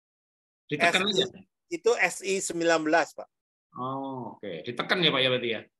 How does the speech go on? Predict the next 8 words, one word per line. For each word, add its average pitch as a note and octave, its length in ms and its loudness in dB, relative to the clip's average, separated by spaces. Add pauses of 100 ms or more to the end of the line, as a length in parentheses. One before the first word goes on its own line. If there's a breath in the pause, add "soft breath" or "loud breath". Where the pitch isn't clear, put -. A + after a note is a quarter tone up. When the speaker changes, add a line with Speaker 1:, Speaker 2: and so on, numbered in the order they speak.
(120)
Speaker 2:
Ya, E3 140 6 (100)
ditekan-tekan. D3+ 800 -2 (420)
Ya, D#3+ 160 6
tetapi F#3 400 6 (160)
ya F#3+ 80 6 (160)
begitu, A3+ 320 0
Pak. A3 240 6
Kalau, F#3 480 6